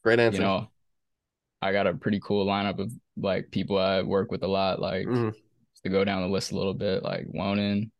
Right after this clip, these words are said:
Speaker 2: Superfire,
Speaker 1: Greatest.
Speaker 2: Sixteen Aura, shout out him,
Speaker 1: Greatest,
Speaker 2: Two
Speaker 1: yeah.
Speaker 2: Cell Phones, Vane,
Speaker 1: Fire.
Speaker 2: Kazo, bro.
Speaker 1: Kazo.
Speaker 2: Just really, really talented people, bro.
Speaker 1: Yeah.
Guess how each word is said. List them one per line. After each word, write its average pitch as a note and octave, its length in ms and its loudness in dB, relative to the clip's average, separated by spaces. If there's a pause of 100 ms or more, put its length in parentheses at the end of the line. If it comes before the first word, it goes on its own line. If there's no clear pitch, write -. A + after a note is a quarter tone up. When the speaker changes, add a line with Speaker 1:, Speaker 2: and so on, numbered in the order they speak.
(120)
Speaker 2:
Superfire, G2 760 0 (580)
Speaker 1:
Greatest. G#2 240 2
Speaker 2:
Sixteen F#2+ 160 0
Aura, G2 580 0
shout G2 240 -2
out G2 140 2
him, G2 320 0
Speaker 1:
Greatest, A2+ 420 0
Speaker 2:
Two A2+ 80 0
Speaker 1:
yeah. G#2+ 40 4
Speaker 2:
Cell G2+ 260 2
Phones, G2 400 -2
Vane, G2+ 520 0
Speaker 1:
Fire. G#2 360 6
Speaker 2:
Kazo, G2+ 340 -4
bro. G#2 280 0 (760)
Speaker 1:
Kazo. D2 220 -4
Speaker 2:
Just G#2+ 200 -2 (120)
really, G#2 420 0
really G#2 260 0
talented G#2 400 -2
people, G2+ 320 -2
bro. G#2 240 -4 (240)
Speaker 1:
Yeah. G#2 300 4